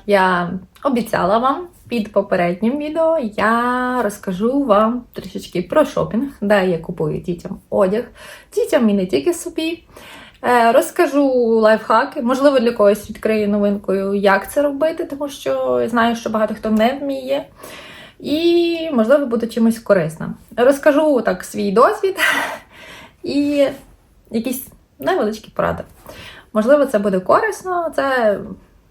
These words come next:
не повчальне відео, а виключно ділюсь своїм досвідом,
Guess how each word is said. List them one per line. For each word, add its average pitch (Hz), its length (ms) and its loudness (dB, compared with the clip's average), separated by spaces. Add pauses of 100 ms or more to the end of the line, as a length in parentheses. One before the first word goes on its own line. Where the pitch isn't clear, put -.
не 220 220 2
повчальне 294 540 2
відео, 226 380 -2
а 202 60 4
виключно 196 720 -4 (520)
ділюсь 240 240 -4
своїм 190 240 -4
досвідом, 165 560 -2